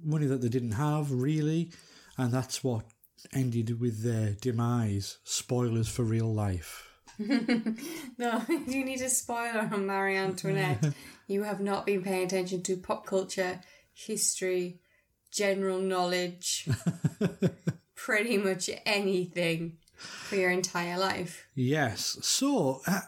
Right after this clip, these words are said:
Speaker 1: should we start with you?
Speaker 2: Yeah.
Speaker 1: What do you think of Marie Antoinette?
Speaker 2: Now, I'm a big fan of this film. I didn't see it in the cinemas. It was one of the ones that I think I bought, um, just,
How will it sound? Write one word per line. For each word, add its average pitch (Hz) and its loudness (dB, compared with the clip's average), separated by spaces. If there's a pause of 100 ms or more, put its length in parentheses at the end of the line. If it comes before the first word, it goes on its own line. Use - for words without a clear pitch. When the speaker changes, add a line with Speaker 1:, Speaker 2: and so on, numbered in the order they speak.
Speaker 1:
should - 0
we 220 2
start 269 2
with 214 2
you? 139 2 (260)
Speaker 2:
Yeah. 214 2 (580)
Speaker 1:
What 156 0
do 156 2
you 151 4
think 120 -2
of 113 0
Marie 120 2
Antoinette? 104 -2 (300)
Speaker 2:
Now, 233 -4
I'm 247 0
a 262 -2
big 262 -2
fan 208 -4
of 220 -4
this 226 -4
film. 254 0
I 233 2
didn't 240 -2
see 277 0
it - -4
in 277 0
the 294 -2
cinemas. 214 -4
It - -6
was 220 -6
one 220 0
of 233 -2
the 240 0
ones 220 -2
that 208 -2
I 214 -2
think 202 -4
I 202 2
bought, 196 0
um, 185 -2 (1080)
just, 190 -2